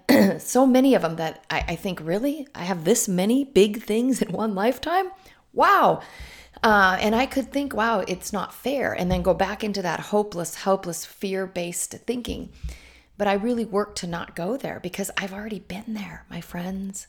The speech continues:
I've lived fear-based. I've lived running around trying to control everything. You cannot control the outcome of your children's lives.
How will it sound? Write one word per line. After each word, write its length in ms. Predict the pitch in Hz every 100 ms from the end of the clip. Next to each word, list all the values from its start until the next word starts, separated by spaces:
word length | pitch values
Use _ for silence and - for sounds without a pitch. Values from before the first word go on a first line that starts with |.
| _ _ _
I've 260 | 196 226 220
lived 640 | 196 214 254 254 180 - - _ _ _ _ - _ _ _ - -
fear-based. 880 | - 196 180 156 156 - - - - _ _ _ _
I've 320 | 208 240 226
lived 420 | 202 233 262 208 -
running 340 | 175 202 202
around 360 | 190 190 196 175
trying 460 | - 190 196 196
to 120 | 196
control 480 | 190 190 - 196 226
everything. 520 | 226 180 160 139 - - _ _ _ _ _ _ _ _ - - - - -
You 180 | 220 311
cannot 600 | 311 240 208 185 220 -
control 600 | 214 202 - 185 147 - - _ _ _ _ _ 170
the 180 | 180 -
outcome 500 | 196 214 - 175 156
of 120 | 165
your 140 | 175 180
children's 600 | - 190 196 185 180 -
lives. 640 | 160 165 165 - - -